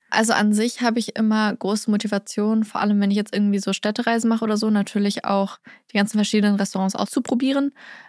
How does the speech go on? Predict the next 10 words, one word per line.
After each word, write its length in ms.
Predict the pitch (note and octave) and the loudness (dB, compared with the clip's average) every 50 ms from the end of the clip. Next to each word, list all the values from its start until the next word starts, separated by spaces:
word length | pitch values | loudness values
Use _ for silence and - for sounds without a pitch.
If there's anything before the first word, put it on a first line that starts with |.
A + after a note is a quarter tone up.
| _ _ _ _ - | _ _ _ _ -4
Aber 380 | - G#3 G#3+ A#3+ C4+ D4 D#4 D#4 | 2 4 6 6 6 4 2 0
tatsächlich 540 | - B3 A#3 - A#3 A#3+ A#3+ B3+ A#3 - - | 0 -2 0 2 2 0 2 0 -4 -2 0
war 160 | G#3+ A3 G#3 G3+ | 0 0 0 0
ich 440 | - G#3 G#3+ A3 G#3 - - - - _ | 0 0 0 0 -2 -4 -8 -18 -18 _
vor 720 | - - - - G3+ G3 G3 G3 G3 F#3+ F#3+ F#3+ F#3+ F#3+ _ _ _ - | -20 -20 -6 -4 -2 0 0 0 0 0 0 0 -2 -2 _ _ _ -14
drei 220 | - G#3 G3 G#3 G#3+ | -2 0 2 4 4
Monaten 420 | A#3 B3+ C4 C4 C4 B3+ - A#3+ | 4 4 4 4 2 0 2 2
jetzt 180 | A#3 A3+ A3+ - | 0 0 0 0
in 120 | G#3 G3+ | 0 2
London 480 | G3+ G3 G3+ G#3+ A#3+ B3+ C#4 D4+ E4 | 2 4 4 2 2 2 0 0 -2